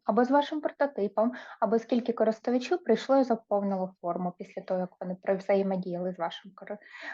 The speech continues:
прототипом. Скіль-, який відсоток цих користувачів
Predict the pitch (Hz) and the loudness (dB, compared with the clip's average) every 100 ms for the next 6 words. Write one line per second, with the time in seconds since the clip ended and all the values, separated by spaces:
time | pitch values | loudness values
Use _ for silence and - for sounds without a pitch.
0 | - 220 208 202 196 185 226 208 - _ | -6 -2 0 0 -2 -4 -8 -10 -14 _
1 | _ _ _ _ _ - _ 269 311 294 | _ _ _ _ _ -20 _ 4 6 6
2 | - _ 226 233 240 - 302 262 240 - | 0 _ 0 0 0 4 6 8 4 2
3 | 254 233 185 - 240 233 - 202 202 - | 0 2 -2 0 -2 0 0 -2 -2 0
4 | 233 247 392 | 0 2 0